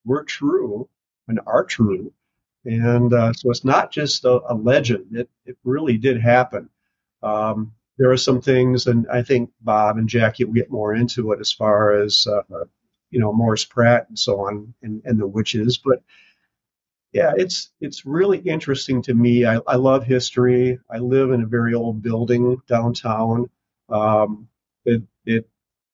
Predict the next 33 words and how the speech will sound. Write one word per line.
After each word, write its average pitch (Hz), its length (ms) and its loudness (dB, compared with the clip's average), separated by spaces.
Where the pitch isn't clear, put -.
parts 135 400 0
of 120 80 0
it 127 200 2
are 117 200 -2
haunted, 120 720 0
and, 110 440 -6
you 117 80 -6
know, 104 100 -4
I 110 40 -2
still 127 300 0
see, 117 520 -2
the - 180 -6
house 151 320 2
I 139 40 -4
used 131 180 -2
to 123 80 -6
live 123 240 0
in 131 160 2
was 113 140 -2
built 120 260 0
in 117 80 4
eighteen 120 300 2
sixty-one 107 800 0
here, 120 560 0
and 117 640 -4
we 120 100 -6
had 120 140 -10
spirits 127 560 0
in 120 80 -2
that 113 200 -2
house. 110 460 -2
You - 80 -6
know, 73 200 -8